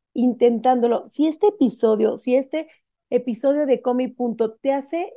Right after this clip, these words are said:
el día que estés tantito tentada, porque alguien te recomendó, porque viste a alguien que enflacó increíble, detenerte y pensarlo, al día de hoy no existe, no va a funcionar,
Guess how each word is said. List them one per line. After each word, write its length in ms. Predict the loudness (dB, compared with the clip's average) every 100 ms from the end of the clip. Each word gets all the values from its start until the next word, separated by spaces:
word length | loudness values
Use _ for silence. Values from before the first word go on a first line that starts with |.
| _
el 160 | -4 -2
día 120 | -4
que 80 | -6
estés 240 | -10 -6
tantito 400 | -4 -4 -4 -4
tentada, 540 | -4 -2 0 0 -4 _ _ _
porque 200 | -2 0
alguien 200 | 2 2
te 100 | 0
recomendó, 600 | -2 -4 -4 -2 -2 -4
porque 240 | -4 -4
viste 240 | -4 -4 -6
a 20 |
alguien 180 | -6 -6
que 80 | -8
enflacó 340 | -6 -8 -6
increíble, 680 | -8 -2 0 0 -2 -6 -8 _ _ _ _ _ _ _ _
detenerte 760 | -2 2 4 2 0 -2 -10 -10 _ _ _
y 120 | -6
pensarlo, 680 | -2 -2 -2 -2 -2 -4 -10 _
al 280 | -2 0 0
día 240 | -4 -6
de 120 | -4 -6
hoy 180 | -6 -4
no 200 | -2 -2
existe, 720 | -4 -8 -8 -8 -4 -6 -2
no 260 | -2 -2 -2
va 80 |
a 40 | -4
funcionar, 680 | -6 -8 -4 -4 -2 -4